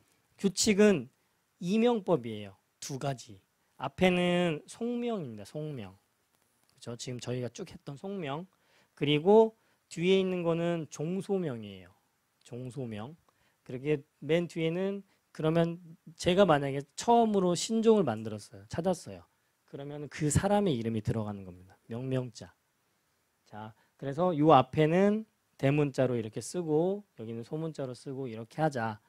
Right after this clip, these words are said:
이건 이제 국제적으로 전 세계가 다 동일하게 사용하는 방법입니다.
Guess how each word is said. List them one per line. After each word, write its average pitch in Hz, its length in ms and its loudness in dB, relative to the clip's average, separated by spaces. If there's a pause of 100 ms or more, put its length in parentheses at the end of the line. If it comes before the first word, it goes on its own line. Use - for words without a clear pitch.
(300)
이건 190 260 4
이제 143 340 -2 (120)
국제적으로 156 600 -4
전 135 260 -4
세계가 165 400 0
다 113 160 -10
동일하게 143 720 -4 (300)
사용하는 165 540 0
방법입니다. 98 680 -14